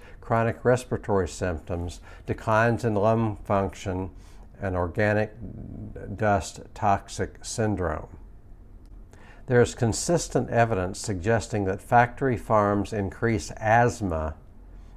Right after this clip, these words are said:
in neighboring communities, as indicated by children having higher rates of asthma. cafos emit particulate matter and suspend dust, which is linked to asthma and bronchitis.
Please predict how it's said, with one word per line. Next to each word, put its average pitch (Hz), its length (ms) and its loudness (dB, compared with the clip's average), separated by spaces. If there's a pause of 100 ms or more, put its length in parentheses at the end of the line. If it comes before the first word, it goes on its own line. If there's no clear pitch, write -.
in 104 260 2
neighboring 107 460 2
communities, 98 680 -2
as 92 180 -2
indicated 101 600 0
by 92 140 4
children 101 500 0
having 92 340 0
higher 104 400 2
rates 123 360 0
of 90 100 -4
asthma. 82 480 -2 (760)
cafos 117 560 2
emit 104 340 0
particulate 107 640 0
matter 92 480 2 (160)
and 95 140 -2
suspend 104 800 -2
dust, - 580 2 (1500)
which - 180 -4
is 110 180 -2
linked 107 380 -2
to 107 180 -4
asthma 104 500 4
and 95 200 -4
bronchitis. 98 880 0